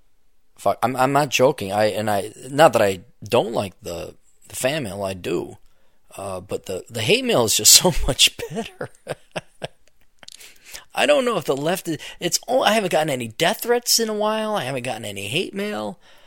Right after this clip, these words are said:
I'm wondering if people just like, "Eh, don't bother with them," or they know, or maybe, maybe they just,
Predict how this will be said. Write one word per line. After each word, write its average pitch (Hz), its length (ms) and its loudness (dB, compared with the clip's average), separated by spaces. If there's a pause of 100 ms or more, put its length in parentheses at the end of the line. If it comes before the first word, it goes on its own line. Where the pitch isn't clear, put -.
(140)
I'm 131 160 -6
wondering 196 280 -4
if 180 140 -6
people 165 240 -6
just 131 240 -4
like, 110 180 -8
"Eh, 143 260 -2
don't 120 220 -2
bother 101 280 2
with 90 180 -2
them," 90 180 -12
or 104 100 0
they 131 160 4
know, 135 220 8
or 98 220 2
maybe, 113 420 -2
maybe 104 340 -8
they 101 180 -6
just, 98 300 -8